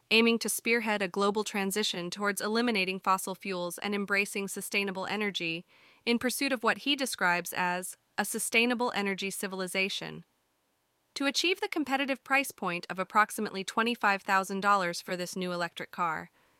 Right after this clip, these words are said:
Tesla is aggressively working on reducing the costs associated with its battery cells and packs.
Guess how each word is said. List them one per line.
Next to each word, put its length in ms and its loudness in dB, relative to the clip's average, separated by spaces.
Tesla 400 0
is 160 -4
aggressively 580 -2
working 400 -4
on 160 -6
reducing 480 -4
the 60 -8
costs 420 -2
associated 680 -4
with 140 -6
its 160 -6
battery 380 -2
cells 480 -8
and 160 -8
packs. 520 -8